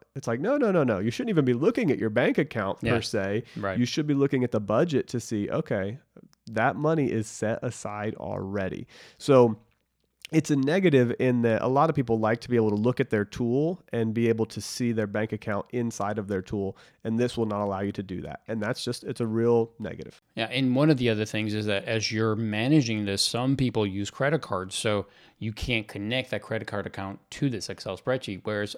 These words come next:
Speaker 2: another type of software would allow you to build checking, savings, and credit card accounts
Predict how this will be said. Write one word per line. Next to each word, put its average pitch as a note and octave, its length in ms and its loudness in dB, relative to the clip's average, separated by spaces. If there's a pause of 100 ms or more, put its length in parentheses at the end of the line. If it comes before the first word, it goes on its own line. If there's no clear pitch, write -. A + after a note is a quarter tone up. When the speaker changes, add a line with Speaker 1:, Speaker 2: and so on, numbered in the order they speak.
Speaker 2:
another A2+ 360 -6
type G2+ 200 -6
of - 60 -18
software B2 480 -2 (240)
would B2 140 -2
allow G#2 260 2
you G2+ 160 0
to F#2+ 40 -10
build G2 200 -4
checking, G#2+ 480 -4
savings, G2+ 560 -4
and A#2 320 -6
credit G2+ 200 -4
card F#2+ 200 -4
accounts F#2 340 -6